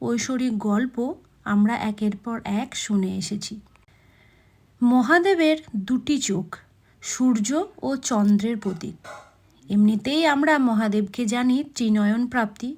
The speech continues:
কিন্তু তার এই দুটি চোখে ছিল সূর্য ও চন্দ্রের প্রতীক।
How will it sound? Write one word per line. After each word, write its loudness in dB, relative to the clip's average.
কিন্তু -2
তার 0
এই -2
দুটি -2
চোখে -2
ছিল -4
সূর্য -2
ও -8
চন্দ্রের -4
প্রতীক। -8